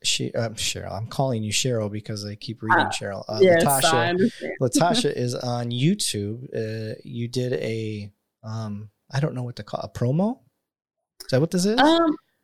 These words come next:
Speaker 2: yeah, it's kinda like a promo about Cheryl's Voice. It's kinda like a short, condensed, kind of quickly telling my story and giving more information. Yeah.
Speaker 1: Yeah. So,
Speaker 2: So,
Speaker 1: um, you
Speaker 2: kinda
Speaker 1: can
Speaker 2: like a promo,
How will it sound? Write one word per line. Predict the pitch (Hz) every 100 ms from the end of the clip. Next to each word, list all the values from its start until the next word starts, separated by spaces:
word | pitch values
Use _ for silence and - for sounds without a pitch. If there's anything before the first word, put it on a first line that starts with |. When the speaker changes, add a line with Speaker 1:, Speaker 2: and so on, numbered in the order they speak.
| _
Speaker 2:
yeah, | 277 349 349 349 339
it's | 330
kinda | - 508
like | 453 233
a | 233
promo | 202 208 196 202 180
about | 170 185 180 165
Cheryl's | - 196 180
Voice. | 170 180 185
It's | -
kinda | 254
like | 214
a | 170
short, | - 190 190 185 - - _ _ _
condensed, | - 185 180 185 160 - - -
kind | 196 170
of | 165 156 -
quickly | - 185 180 175
telling | 185 170 170
my | 165
story | 160 - 165 165 160 160 156
and | 147 147
giving | 156 156
more | 156 156
information. | 151 147 151 - 151
Yeah. | 147 139 - _
Speaker 1:
Yeah. | 147 151 104 73
So, | - 120 110
Speaker 2:
So, |
Speaker 1:
um, | 110 139 156 117 123
you | 143
Speaker 2:
kinda | 392 320
Speaker 1:
can |
Speaker 2:
like | 294
a | 302
promo, | 233 214 233